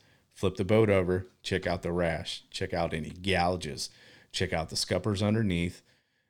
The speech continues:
and just do a thorough examination. Now, it's okay if a boat has rash, man. It's perfectly normal, and those boats are manufactured where there's thicker plastic on the bottom, which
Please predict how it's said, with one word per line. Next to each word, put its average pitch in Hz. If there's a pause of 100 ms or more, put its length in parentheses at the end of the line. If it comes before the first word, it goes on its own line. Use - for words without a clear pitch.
(200)
and 85
just 87
do 87
a 82
thorough 92
examination. 85
Now, 87
it's 87
okay 113 (100)
if 104
a 95
boat 95
has 92
rash, 95
man. 80
It's -
perfectly 107
normal, 110
and 87
those 87
boats 95
are 90
manufactured 95
where 90
there's 87
thicker 87
plastic 92
on 87
the 80
bottom, 95
which 82